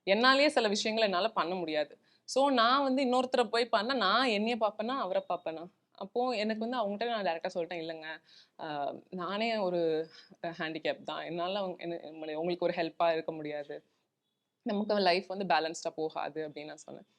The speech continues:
கல்யாணம் அப்படின்னு சொன்ன உடனே எங்க ஹஸ்பண்டும் கொஞ்சம் ஓவர் வெயிட் அந்த கேட்டகரியில தான் வருவாங்க. எங்க ஜீன்ல எல்லாருமே <laughs> ரொம்ப குண்டான ஃபேமிலி தான், and ஹைட்டாவும் இருப்போம். So, height and weight-ஆ இருப்போம். So, ஓகே, அவங்க வந்து, அவங்க வந்து நம்ம ஃபேமிலி தான், ரிலேட்டட் தான்.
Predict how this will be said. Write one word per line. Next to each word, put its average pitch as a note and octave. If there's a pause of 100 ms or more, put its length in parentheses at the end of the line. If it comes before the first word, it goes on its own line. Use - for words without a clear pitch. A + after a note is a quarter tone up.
(160)
கல்யாணம் A3+
அப்படின்னு G3+
சொன்ன F#3+
உடனே C#4+
எங்க A#3+
ஹஸ்பண்டும் A3
கொஞ்சம் G3+
ஓவர் F3+
வெயிட் F3 (100)
அந்த E3 (100)
கேட்டகரியில D#3
தான் D#3
வருவாங்க. -
எங்க A#3
ஜீன்ல G#3+
எல்லாருமே F#3+
<laughs> A#3+
ரொம்ப F3
குண்டான F3+
ஃபேமிலி D3+
தான், D3 (400)
and A#3
ஹைட்டாவும் F3
இருப்போம். - (300)
So, G#3
height F#3
and F#3
weight-ஆ E3
இருப்போம். A3
So, C4+ (360)
ஓகே, -
அவங்க G3
வந்து, D4+ (460)
அவங்க G3
வந்து A#3
நம்ம A#3
ஃபேமிலி G#3+
தான், G3+
ரிலேட்டட் F3+
தான். E3+